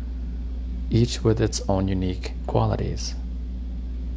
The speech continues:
One of these races, the Aryan race, had the finest qualities: rationalism, beauty, integrity, diligence.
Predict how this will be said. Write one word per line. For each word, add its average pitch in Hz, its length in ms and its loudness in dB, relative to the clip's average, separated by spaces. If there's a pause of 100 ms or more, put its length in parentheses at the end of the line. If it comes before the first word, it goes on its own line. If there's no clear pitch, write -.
(760)
One 113 280 8
of 90 120 4
these 87 260 0
races, 104 420 2
the - 160 2
Aryan 87 480 2
race, - 480 -2 (580)
had 104 180 6
the 107 100 6
finest 120 560 2
qualities: - 680 -2 (1000)
rationalism, 92 1200 2
beauty, 90 540 2 (480)
integrity, 95 840 2 (280)
diligence. 87 800 2